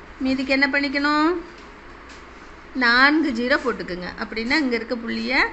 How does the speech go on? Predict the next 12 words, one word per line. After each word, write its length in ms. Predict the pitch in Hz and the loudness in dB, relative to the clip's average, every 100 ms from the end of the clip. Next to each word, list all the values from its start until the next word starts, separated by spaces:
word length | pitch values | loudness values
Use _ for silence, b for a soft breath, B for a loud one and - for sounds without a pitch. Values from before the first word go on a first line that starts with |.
| - - - - - - - - - - - - - - - - - - - - - - - - - - - - - - - - B B B B 254 | -6 -16 -20 -20 -20 -20 -20 -20 -20 -20 -20 -20 -20 -18 -20 -20 -20 -18 -18 -18 -20 -20 -20 -20 -20 -20 -20 -20 -20 -20 -18 -18 B B B B -4
ஆக்சுவலா 320 | 240 277 285 | 0 4 4
இங்க 120 | 269 | 4
புள்ளி 260 | 269 254 262 | 0 0 2
இருக்கு, 260 | 240 233 415 494 294 262 | 0 0 -2 2 2 2
ஐந்து 280 | 320 403 392 | 2 -2 -2
ஸ்தானம் 380 | - 294 330 285 | 2 4 4 2
இடது 200 | 269 269 | 0 -2
பக்கம் 300 | 262 277 269 | 0 2 4
தள்ளுறதுக்கு 520 | 226 220 220 220 294 539 B B - | 2 2 -4 -4 -2 -4 B B -4
ஒரு 220 | - 262 285 | 2 4 6
டிஜிட் 320 | 311 359 415 | 4 2 4
உங்ககிட்ட 440 | 294 269 269 277 | 4 4 0 2